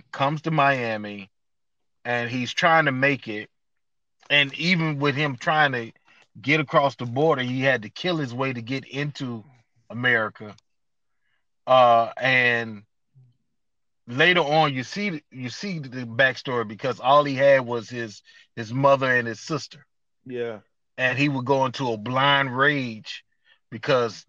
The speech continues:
Speaker 1: those were the only two things that he cared about until his girlfriend came and he thought he really cared about her. But she was just a,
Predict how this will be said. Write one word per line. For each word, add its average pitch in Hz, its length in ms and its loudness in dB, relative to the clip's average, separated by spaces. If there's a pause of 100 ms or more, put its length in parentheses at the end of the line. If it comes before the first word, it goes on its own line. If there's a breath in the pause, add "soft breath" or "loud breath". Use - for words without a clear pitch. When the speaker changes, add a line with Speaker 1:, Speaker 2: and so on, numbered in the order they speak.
(200)
Speaker 1:
those 147 360 2
were 127 120 -6
the 120 80 -2
only 131 300 -2
two 131 220 -6
things 120 360 -4
that 113 160 -2
he 110 80 -10
cared 131 280 0
about 101 340 -2 (240 loud breath)
until 185 320 0
his 131 200 -2
girlfriend 127 720 0
came 101 460 -8 (560)
and 123 120 -6
he 135 140 -2
thought 131 280 2
he 131 100 -2
really 123 240 -4
cared 123 280 0
about 110 280 -2
her. 120 360 0 (800)
But 107 160 -8
she 160 180 -4
was 131 140 -4
just 117 260 -4
a, 107 180 -8